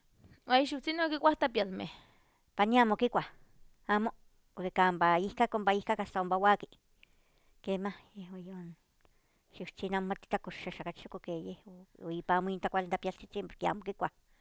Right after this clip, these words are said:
Speaker 1: Uan inkitokah, so ixuas amo
Speaker 2: Ixuas
Speaker 1: mochiuas?
Speaker 2: sa, ixuas sa kampa eski yo-, ihka si yoxiuhtsi, uan ompa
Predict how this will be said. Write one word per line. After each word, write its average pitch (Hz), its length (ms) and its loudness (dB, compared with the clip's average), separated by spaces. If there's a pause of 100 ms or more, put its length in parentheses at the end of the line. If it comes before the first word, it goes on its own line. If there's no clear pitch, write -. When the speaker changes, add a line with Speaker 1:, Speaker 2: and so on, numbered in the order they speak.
(920)
Speaker 1:
Uan 254 240 8
inkitokah, 294 480 0
so 277 80 -2
ixuas 269 300 -4
amo 220 180 -4
Speaker 2:
Ixuas 269 360 4
Speaker 1:
mochiuas? - 80 -4
Speaker 2:
sa, 294 200 8 (200)
ixuas 233 280 -8
sa 262 120 -2
kampa 190 360 2
eski 220 360 -6
yo-, 208 140 -8
ihka 208 340 -6
si - 200 -12
yoxiuhtsi, 196 520 -12
uan 196 280 -2
ompa 160 100 -4